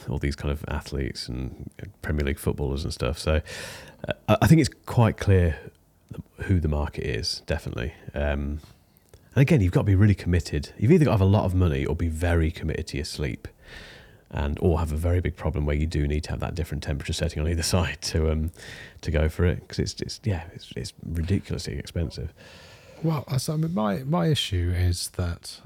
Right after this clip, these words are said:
Speaker 2: um, well, yeah, first of all, I do, I do have that issue where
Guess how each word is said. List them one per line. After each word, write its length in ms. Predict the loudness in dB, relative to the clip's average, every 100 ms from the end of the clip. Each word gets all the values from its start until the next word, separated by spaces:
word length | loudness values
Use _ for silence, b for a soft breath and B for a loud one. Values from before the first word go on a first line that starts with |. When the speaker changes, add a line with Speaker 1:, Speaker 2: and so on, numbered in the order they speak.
| -6
Speaker 2:
um, 440 | -2 -2 -2 -6 b b b b b b _ _ _ _ _ _
well, 120 | -2 -2
yeah, 100 | -2
first 320 | -2 -2 0
of 60 |
all, 100 | 0
I 40 | 0
do, 240 | 2 0 0
I 120 | -2
do 200 | 0 0
have 300 | 0 -2 -4
that 220 | -6 -6 -10 _ _ _ _ b b b b b b -6
issue 380 | -2 0 -2 0
where 340 | 0 -2 -4